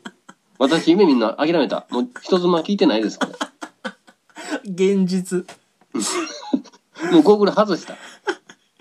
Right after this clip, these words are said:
Speaker 2: いや、まあ、その話します？まあ。
Speaker 1: だって、ろくに告知とかしてないじゃない、これ。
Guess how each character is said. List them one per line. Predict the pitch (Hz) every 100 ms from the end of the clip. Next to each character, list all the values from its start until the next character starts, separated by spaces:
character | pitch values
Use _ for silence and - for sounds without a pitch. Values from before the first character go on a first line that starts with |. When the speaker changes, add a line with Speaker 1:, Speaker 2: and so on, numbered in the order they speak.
| - 370 370 320
Speaker 2:
い | 180
や、 | 175 139 - _ _ _ _ _ _ _
ま | -
あ、 |
そ | 156 185
の |
話 | 180 165 131
し | 120 180
ま | 208
す？ | 226 226 392 _ _ _ _ _ _ _ _ _ _ _ -
ま | 135
あ。 | -
Speaker 1:
だ | 180
っ |
て、 | 294
ろ | 214 302
く | 330
に | 294
告 | 262 254 320
知 | -
と | -
か | 190
し | -
て | 254
な | 147
い | 104
じ |
ゃ | 87
な | 78
い、 | -
こ |
れ。 | -